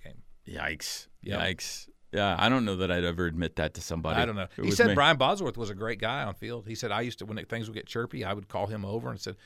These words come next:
Speaker 1: he goes, he was, he would, Brian Bosworth would have been the original Instagram influencer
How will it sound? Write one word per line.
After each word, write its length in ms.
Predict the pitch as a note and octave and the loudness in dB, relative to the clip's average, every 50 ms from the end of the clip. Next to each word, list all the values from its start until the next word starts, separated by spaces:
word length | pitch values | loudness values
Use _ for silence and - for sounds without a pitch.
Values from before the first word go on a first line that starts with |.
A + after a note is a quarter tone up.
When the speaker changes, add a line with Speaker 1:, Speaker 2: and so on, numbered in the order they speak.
| - - | -20 -18
Speaker 1:
he 80 | - - | -10 -6
goes, 100 | B2+ C3 | -6 -4
he 60 | B2 | -4
was, 140 | A#2 G#2+ - - - - - - | -6 -8 -10 -12 -18 -20 -20 -12
he 180 | - B2 D3+ | -6 -4 -2
would, 240 | F3+ E3+ D#3+ C3 - - | 0 0 -2 -2 -4 -8
Brian 360 | A2 F#2+ B2 C3+ D#3+ F#3 E3 | -6 -2 0 0 0 0 0
Bosworth 480 | C3+ C3 C3 B2+ B2+ A#2+ A2+ - - | 2 2 2 2 0 -2 -4 -4 -4
would 140 | A#2 A#2+ A#2 | -4 -4 -2
have 100 | A2+ G2+ | -2 -2
been 220 | G2 A2 A2 A2 G2 | -2 -2 -2 -2 -4
the 220 | G#2+ G#2+ - - - - - | -8 -8 -10 -14 -16 -10 -6
original 840 | G#2 G#2 G#2+ G2+ G#2 A#2 C3 C#3+ D3 A#2+ B2 B2 A2 G2+ F#2 E2+ - - - - - - - - - - - - - - - - - - - | -4 -4 -4 -2 2 6 6 6 6 4 2 -2 -2 -2 -4 -6 -8 -12 -20 -20 -18 -18 -18 -16 -18 -18 -18 -16 -14 -12 -12 -10 -6 -4 -2
Instagram 520 | B2+ A#2 - - A#2+ G#2+ A2 G#2 G2+ F#2+ | 0 0 -2 -2 -2 -2 0 0 0 -2
influencer 500 | F2+ - G#2+ F2+ F2 F2 - - - - | -4 -4 -6 -8 -8 -10 -10 -12 -12 -12